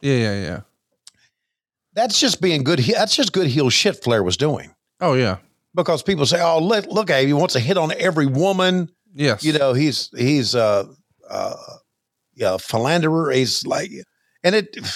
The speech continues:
Speaker 2: it, it fucking worked. And, you know, damn, we live in some great times. And at the same time, we live in some very stupid times.
Speaker 1: I agree.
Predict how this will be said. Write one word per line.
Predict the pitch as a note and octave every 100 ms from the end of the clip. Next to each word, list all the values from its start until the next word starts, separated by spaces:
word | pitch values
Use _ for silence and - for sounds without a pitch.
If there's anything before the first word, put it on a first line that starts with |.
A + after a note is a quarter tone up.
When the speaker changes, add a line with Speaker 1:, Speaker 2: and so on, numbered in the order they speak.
| - -
Speaker 2:
it, | D#3 E3+ -
it | E3+ -
fucking | A3+ G#3+ F3
worked. | D#3 B3 A3 -
And, | - C#3 B2 A#2+ -
you | F#3+
know, | A3+ F#3 - _ _ _ _ _ _ _ _ _ _ _ _ -
damn, | C#3+ C3+ - _ _ _ _ _ _ _ _ _ _ _ -
we | G#3+
live | B3+ G#3 D#3
in | C3+
some | - A2
great | G2+ C3 F3
times. | - D#3+ E3+ F3+ F3
And | - B2+ C3 B2+ -
at | B2 A#2+
the | A2
same | - F3
time, | E3 E3+ D3+
we |
live | C#3+ D#3+
in | C3+
some | A#2 A#2 F#2+
very | A#2 D#3+ B2+ - _ _ _ _ _
stupid | - - C#3 - E2
times. | F#2 E2 D2 - - _ _
Speaker 1:
I | C#3+ A3
agree. | C#3+ A2